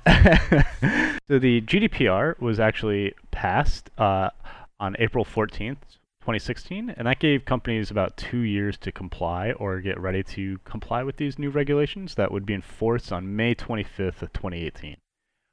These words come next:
Uh, I remember, um, at that time when I was working, I was doing a lot of work with cookie notices and banners. Uh, so, uh, if you remember around that time,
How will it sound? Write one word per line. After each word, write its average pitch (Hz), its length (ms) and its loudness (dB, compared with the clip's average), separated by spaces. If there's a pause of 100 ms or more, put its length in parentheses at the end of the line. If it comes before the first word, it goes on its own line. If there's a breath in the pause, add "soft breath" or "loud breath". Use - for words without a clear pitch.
(120)
Uh, 107 240 6
I 120 120 8
remember, 147 600 2
um, 104 480 -2
at 113 140 2
that 101 120 2
time 104 280 -4
when 95 240 -8
I 104 160 2
was 101 260 -2
working, 98 320 -4
I 92 100 -2
was 92 220 -8 (140)
doing 107 240 -4
a 98 60 -4
lot 98 180 2
of 95 60 -2
work 95 260 -4
with - 200 -8
cookie 95 340 -8
notices 98 500 -4
and 90 140 -10
banners. 98 480 -4
Uh, 92 240 -4
so, 98 360 -4 (800 loud breath)
uh, 95 320 -2
if - 140 -20
you 117 160 -2
remember 107 460 2
around 107 320 4
that 104 200 0
time, 98 540 -2